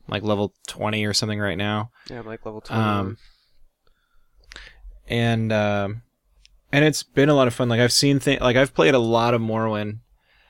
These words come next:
Speaker 1: Um, and I've seen things in this that maybe I just didn't quite remember, or maybe I've only seen once, or maybe I haven't ever seen. Um, it's just a different way to play. And, uh,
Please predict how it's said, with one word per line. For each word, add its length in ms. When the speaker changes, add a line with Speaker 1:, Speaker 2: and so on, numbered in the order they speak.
Speaker 1:
Um, 640
and 160
I've 120
seen 360
things 360
in 100
this 320
that 400
maybe 320
I 60
just 160
didn't 240
quite 220
remember, 460
or 140
maybe 220
I've 140
only 160
seen 240
once, 420
or 60
maybe 240
I 80
haven't 420
ever 260
seen. 520
Um, 520
it's 220
just 160
a 40
different 220
way 80
to 60
play. 240
And, 200
uh, 280